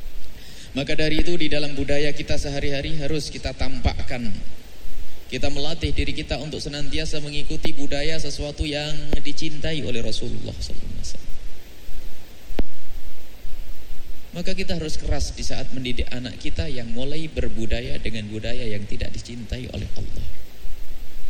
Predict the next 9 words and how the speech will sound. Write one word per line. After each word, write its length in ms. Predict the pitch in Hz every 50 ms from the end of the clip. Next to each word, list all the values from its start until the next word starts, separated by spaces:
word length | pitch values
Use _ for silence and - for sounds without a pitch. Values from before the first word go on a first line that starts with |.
| - - - - - - - - - - - - - - - - - - - - - - - - - - - - -
Gaya-gaya 480 | 113 110 113 110 104 110 120 123 120 - 123
hidup 320 | 117 - - 151 147 - - 120
yang 160 | 117 117 113 110 104 104 110 -
betul-betul 640 | 117 - - - 113 113 110 - - - - - -
jauh 160 | - - - -
dari 240 | - 117 117 117 -
gaya 240 | - 110 113 110 113
hidupnya 400 | 117 - - - - - 117 101
Rasulullah, 560 | 104 104 - - - - 117 110 - - -